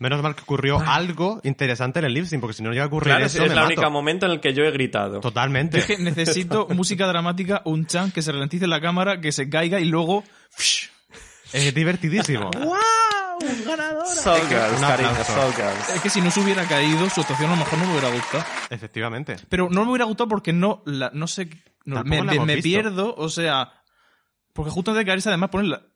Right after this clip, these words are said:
Speaker 2: cuatro lip sync a la vez. Yo estaba así, o sea, no sé, como la lavadora, no sabía dónde mirar y de repente se cae, pero ya la veo caída, no la vi ni siquiera mientras se caía porque me pierdo.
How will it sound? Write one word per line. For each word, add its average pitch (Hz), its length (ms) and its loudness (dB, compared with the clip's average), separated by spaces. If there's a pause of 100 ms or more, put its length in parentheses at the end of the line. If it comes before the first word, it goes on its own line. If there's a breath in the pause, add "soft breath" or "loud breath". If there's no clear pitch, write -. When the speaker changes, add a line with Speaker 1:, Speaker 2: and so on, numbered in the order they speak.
(240)
Speaker 2:
cuatro 175 540 0
lip 147 140 0
sync 196 180 2
a 156 40 2
la 120 160 0
vez. 139 260 -2
Yo 135 280 -4
estaba 165 280 0
así, 170 600 -4
o 139 80 -6
sea, 151 140 0
no 147 100 -2
sé, 147 220 -10
como 143 180 -4
la 135 80 0
lavadora, 131 380 0
no 151 80 -2
sabía 165 180 -2
dónde 190 260 0
mirar 139 300 -2
y 160 60 0
de 143 60 -2
repente 151 340 -2
se 143 180 -4
cae, 190 400 0 (340 soft breath)
pero 160 140 -6
ya 175 140 -2
la 214 100 2
veo 214 160 2
caída, 185 380 0
no 160 100 0
la 185 100 0
vi 196 120 -2
ni 185 80 0
siquiera 175 260 -6
mientras 165 220 -8
se 147 100 -8
caía 175 260 -4
porque 147 360 -10 (400 soft breath)
me 135 100 -12
pierdo. 226 500 -2